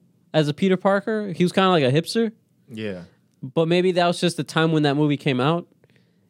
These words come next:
Speaker 1: And then he was a really good, like, Spider-Man. Like, when he was in the suit, he was, like, really good at, like, trash talking, like, all this stuff. And Tom Holland,
Speaker 2: Is the best
Speaker 1: beca-,
Speaker 2: of both worlds.
Speaker 1: because he's a short king, he looks th-, the age he's,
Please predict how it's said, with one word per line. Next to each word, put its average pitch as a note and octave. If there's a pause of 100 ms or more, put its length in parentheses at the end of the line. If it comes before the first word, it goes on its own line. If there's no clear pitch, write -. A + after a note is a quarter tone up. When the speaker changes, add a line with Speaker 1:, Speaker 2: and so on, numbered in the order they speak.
Speaker 1:
And D3+
then D3+
he F3+
was E3
a C#3+
really D#3
good, C#3
like, B2+
Spider-Man. C#3
Like, A#2+
when A#2+
he C#3+
was C3+
in C#3+
the B2
suit, D#3
he C#3
was, B2+
like, A#2+
really C3+
good B2+
at, B2
like, A2+
trash C#3+
talking, C3
like, A#2
all B2
this A#2
stuff. D3 (840)
And D3
Tom D3
Holland, C#3+ (920)
Speaker 2:
Is B2
the E3+
best -
Speaker 1:
beca-, G3+
Speaker 2:
of G2+
both G2
worlds. G2
Speaker 1:
because F#3
he's F#3
a D#3
short C#3+
king, C#3
he D3+
looks D#3+
th-, C3
the C#3+
age D3+
he's, D#3